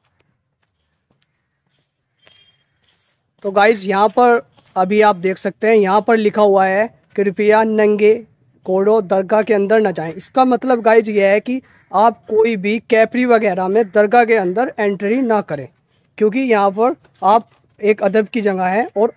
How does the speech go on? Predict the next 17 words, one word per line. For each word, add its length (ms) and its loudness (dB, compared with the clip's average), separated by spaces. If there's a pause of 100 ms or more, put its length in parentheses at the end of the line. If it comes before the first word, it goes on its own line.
अदब 260 -2
करना 320 0
चाहिए 360 -6
सारी 320 -6
चीज़ों 300 -10
का। 100 -10
तो 140 -4
चलो 320 -4 (160)
finally 460 -4 (540)
अंदर 320 0
लेकर 420 -6 (120)
मैं 80 -6
आपको 220 -10
चलता 360 -14
हूँ। 100 -20 (2500)
तो 100 -4
guys, 280 0